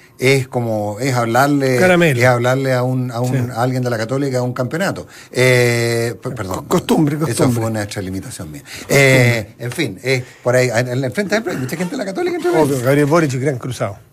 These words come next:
Speaker 1: ¿Sí?
Speaker 2: Sí, pues, gran cruzado.
Speaker 1: Pero Jackson es de la U, ¿no?
Speaker 2: Bueno, sigamos hablando. Boric es un gran cruzado. Bueno, sigamos con Guille mejor, que es colocolino. Eh, yo creo que de verdad
Speaker 1: ¿Guille es colocolino?
Speaker 2: es súper, su-, puf,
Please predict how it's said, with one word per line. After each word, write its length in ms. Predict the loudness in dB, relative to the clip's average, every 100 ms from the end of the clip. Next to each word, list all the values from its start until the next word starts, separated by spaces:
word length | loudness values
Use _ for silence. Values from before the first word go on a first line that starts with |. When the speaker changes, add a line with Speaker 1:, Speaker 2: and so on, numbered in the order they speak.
| _
Speaker 1:
¿Sí? 280 | -6 -4 -4 -8
Speaker 2:
Sí, 240 | -14 -14
pues, 100 | -14
gran 220 | -4 -2 -2
cruzado. 200 | -4 -2
Speaker 1:
Pero 120 | 0
Jackson 260 | -2 -4
es 80 | -6
de 60 | -4
la 60 |
U, 120 | -4 -4
¿no? 180 | -10 -14 _ -16 -14 -10 0
Speaker 2:
Bueno, 280 | 2 2 -2 -14
sigamos 360 | -4 2 4 4
hablando. 200 | 2 2
Boric 220 | 2 2
es 60 |
un 80 | 0
gran 160 | 0 0
cruzado. 320 | 0 -2 0
Bueno, 240 | 2 2 0 -6
sigamos 360 | -2 4 4 4
con 180 | 0 0
Guille 240 | 2 2
mejor, 240 | 0 -4 -6
que 80 |
es 80 | -6
colocolino. 500 | -4 -2 -2 -4 -4 -10 -18 -16 -2
Eh, 500 | 2 4 4 0 -2
yo 160 | -2 2
creo 200 | 4 4
que 80 |
de 80 | 2
verdad 400 | 2 2 4 4
Speaker 1:
¿Guille 80 | 0
es 40 | -6
colocolino? 220 | -8 -10
Speaker 2:
es 80 | -8
súper, 340 | -8 -8 -10
su-, 300 | -16 -16 -14
puf, 280 | -10 -4 -4